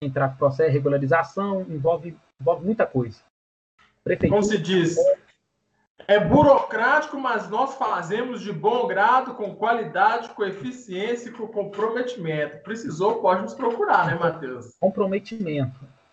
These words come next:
Speaker 1: Ou seja, nós, como engen-, engenheiros, precisamos também ter a parte da legislação. Precisamos saber tudo de legislação. Engenheiro é, é, é a profissão mais completa,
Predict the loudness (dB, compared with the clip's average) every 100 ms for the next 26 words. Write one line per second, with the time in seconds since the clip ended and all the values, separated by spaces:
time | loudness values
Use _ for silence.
0 | _ 2 4 2 2 2 -2 -2 0 2
1 | 2 2 -2 -2 -8 -8 -6 -2 0 0
2 | 0 -6 -16 _ _ _ _ _ -4 -2
3 | 2 2 2 -2 -2 0 -2 -4 -6 -8
4 | -10 -14 _ _ _ 2 4 2 0 0
5 | -6 -6 -2 0 0 -2 -4 -6 -8 -6
6 | -6 -4 0 0 0 -4 -2 -2 -4 -8
7 | _ _ _ -2 -2 -2 -2 0 0 0
8 | 0 -2 -4 -4 -12 _ _ _ 0 2
9 | 4 4 4 6 4 4 2 2 2 -2
10 | -4 -4 0 0 0 -6 -2 -4 -4 -6
11 | -4 -4 -6